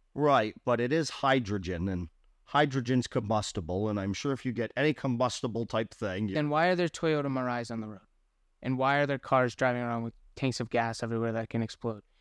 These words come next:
Speaker 2: You have a, you
Speaker 1: Yeah.
Speaker 2: have a
Speaker 1: You're gonna
Speaker 2: propane,
Speaker 1: get,
Speaker 2: yeah, you have a
Speaker 1: you're gonna get
Speaker 2: propane canister.
Speaker 1: explosion from
Speaker 2: Ju-,
Speaker 1: high
Speaker 2: yeah, so is a propane canister. That gas, it leaks, it goes all over the floor, sits there and waits for an ignition source and blows up whole cities.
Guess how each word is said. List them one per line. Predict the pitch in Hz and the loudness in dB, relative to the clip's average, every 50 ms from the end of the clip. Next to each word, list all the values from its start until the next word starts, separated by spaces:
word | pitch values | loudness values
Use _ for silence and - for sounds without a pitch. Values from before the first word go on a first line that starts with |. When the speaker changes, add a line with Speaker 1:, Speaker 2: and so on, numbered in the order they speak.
| _ _ _ - | _ _ _ -4
Speaker 2:
You | 135 | -2
have | 139 143 | 0 0
a, | 135 123 - - | 0 -2 -6 -4
you | 190 123 | -4 -2
Speaker 1:
Yeah. | 147 143 | -2 -2
Speaker 2:
have | |
a | 139 123 - 170 175 | -2 -4 -2 0 2
Speaker 1:
You're | 185 185 | 2 4
gonna | 220 226 185 | 4 4 4
Speaker 2:
propane, | |
Speaker 1:
get, | 175 160 - - _ - | 4 2 0 -2 _ 2
Speaker 2:
yeah, | 165 170 139 117 110 | 4 6 6 4 2
you | 127 147 160 | 2 4 4
have | 175 160 | 4 4
a | 160 | 4
Speaker 1:
you're | 151 202 | 2 2
gonna | 196 226 226 214 | 4 4 4 4
get | 190 226 | 4 2
Speaker 2:
propane | 220 214 202 - | 2 2 2 0
canister. | 202 190 190 180 170 165 | 0 2 2 2 2 2
Speaker 1:
explosion | 180 175 156 151 156 139 120 | 2 2 0 0 0 -2 -2
from | - 143 | -2 -2
Speaker 2:
Ju-, | 131 175 | -2 0
Speaker 1:
high | 190 139 | 0 2
Speaker 2:
yeah, | 139 220 214 156 - _ | 2 2 2 2 0 _
so | - - 196 202 | -6 0 0 0
is | 214 190 | 0 0
a | 190 | -2
propane | - 214 220 214 - 185 156 - | -2 0 0 0 0 0 -2 -2
canister. | - 147 135 131 - - 135 123 - - - _ - | -2 -4 -4 -4 -4 -4 -6 -8 -8 -10 -14 _ 2
That | 156 165 170 156 | 4 4 4 4
gas, | 151 147 151 175 202 - - - | 4 4 4 4 4 2 -2 -4
it | 151 151 131 | -4 -2 -2
leaks, | 143 147 185 214 - - - - | 0 0 0 0 -2 -4 -6 -6
it | 160 151 | -4 -2
goes | - 175 165 - | 0 0 0 0
all | - 156 160 180 208 | 0 0 2 2 4
over | 220 208 208 | 2 2 2
the | 190 | 0
floor, | 170 - - 190 180 156 | 0 0 0 0 2 2
sits | - - - 180 - - | 0 -2 -6 -8 -4 -2
there | - 180 170 | 0 2 2
and | 151 | 2
waits | 143 156 175 180 - | 2 2 2 0 0
for | - 196 180 | 0 0 0
an | 175 165 | 2 2
ignition | 156 131 135 147 170 175 - 156 - | 0 0 0 0 0 0 0 -2 -4
source | - - 135 127 117 - - | -2 -2 -2 -2 -2 -4 -4
and | 143 135 117 | -2 -2 0
blows | 139 151 170 175 170 | 0 0 0 0 0
up | 175 156 _ | 0 -2 _
whole | - 170 165 156 | -4 -4 -4 -4
cities. | - - - 156 135 117 - - | -4 -2 -2 -2 -2 -4 -8 -10